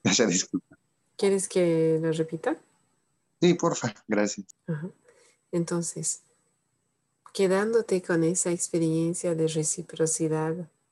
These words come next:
Speaker 2: satisfecha, ¿no? Esa sensación que tienes cuando realmente sientes que las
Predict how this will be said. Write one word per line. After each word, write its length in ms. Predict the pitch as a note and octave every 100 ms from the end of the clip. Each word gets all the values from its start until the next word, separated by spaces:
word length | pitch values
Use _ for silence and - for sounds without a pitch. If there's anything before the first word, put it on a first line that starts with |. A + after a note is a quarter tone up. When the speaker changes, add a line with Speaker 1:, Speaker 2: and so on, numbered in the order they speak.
| _ _ _ _
Speaker 2:
satisfecha, 1040 | - - D#3 - E3 - - D#3 - A3 - _ _ _ _ _ _ _ _ _ _ _ -
¿no? 200 | G3+ A#3+ _ _ _ _ _ -
Esa 260 | F3 - F3+
sensación 880 | - D#3+ D#3 D#3+ - F#3 F#3 F3 E3
que 120 | E3+
tienes 480 | - E3+ D#3+ D#3 -
cuando 580 | - D3+ D#3+ E3 D#3+ - _ _ _ _ _ -
realmente 400 | A3 A3+ G3 E3+
sientes 500 | - F#3+ F3+ - -
que 300 | - D#3 D#3 - _ _ _ _ _ _ _ _ _ _ _
las 240 | - D#3+